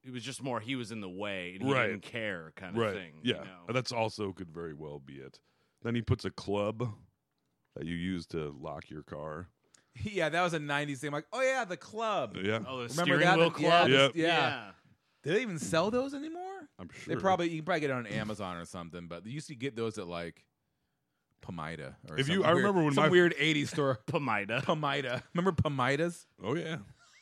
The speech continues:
Speaker 2: They're
Speaker 3: What
Speaker 2: still
Speaker 3: happened to
Speaker 2: around in
Speaker 3: Pomida?
Speaker 2: small towns, I think.
Speaker 3: I don't think so. Not, not in the year of our Lord, twenty nineteen.
Speaker 2: <laughs>
Speaker 3: I don't, I don't think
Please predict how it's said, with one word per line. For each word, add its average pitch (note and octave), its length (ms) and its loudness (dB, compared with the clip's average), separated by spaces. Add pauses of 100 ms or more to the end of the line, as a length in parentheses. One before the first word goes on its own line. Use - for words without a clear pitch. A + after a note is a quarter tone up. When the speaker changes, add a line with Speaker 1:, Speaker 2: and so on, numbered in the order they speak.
(120)
Speaker 2:
They're A#2 120 -4
Speaker 3:
What F#3+ 80 0
Speaker 2:
still G3+ 180 4
Speaker 3:
happened D3+ 120 6
to - 60 6
Speaker 2:
around D3 160 10
in B2+ 60 2
Speaker 3:
Pomida? - 140 -2
Speaker 2:
small C3 200 0
towns, B2+ 420 0
I G#2 60 0
think. A#2 280 -6
Speaker 3:
I G#2+ 80 -8
don't G2+ 180 -10
think F#2 200 -18
so. C#2+ 300 -16
Not, F#2 340 -12
not A2 200 -10
in G#2+ 60 -16
the G2+ 100 -12
year G2 240 -12
of F#2 100 -14
our F2+ 140 -8
Lord, F2 380 -12
twenty G2 240 -16
nineteen. F2 420 -16
Speaker 2:
<laughs> - 40 -2
Speaker 3:
I - 60 6
don't, - 220 2
I A3+ 60 8
don't D#3 180 6
think F3 160 6